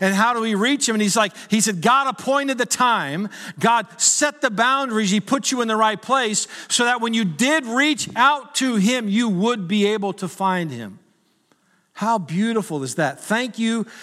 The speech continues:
God, that I have been placed where I am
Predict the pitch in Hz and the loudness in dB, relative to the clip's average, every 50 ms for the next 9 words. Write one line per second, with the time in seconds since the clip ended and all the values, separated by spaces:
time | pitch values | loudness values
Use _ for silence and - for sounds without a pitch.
0 | - - - 131 185 214 226 185 147 123 120 123 120 107 - _ _ _ _ _ | -20 -12 -4 -2 0 0 2 0 0 -2 -4 -10 -14 -18 -18 _ _ _ _ _
1 | _ _ _ _ _ _ _ _ _ _ _ _ _ _ _ _ - 156 160 196 | _ _ _ _ _ _ _ _ _ _ _ _ _ _ _ _ -2 2 2 4
2 | 233 262 247 220 175 202 180 151 - - - 208 220 233 247 277 294 277 - - | 4 2 0 0 -2 -2 -4 -4 -6 -4 0 0 2 2 2 0 0 0 0 0
3 | - - - - - - - _ _ _ _ _ _ _ _ _ _ _ _ _ | -2 -4 -8 -16 -18 -20 -20 _ _ _ _ _ _ _ _ _ _ _ _ _
4 | _ _ _ _ - 147 175 262 277 269 262 262 269 277 269 247 240 269 294 277 | _ _ _ _ -2 2 2 4 4 4 2 2 2 2 0 -2 0 0 0 0
5 | 214 180 170 180 190 | -2 -2 -2 -2 -4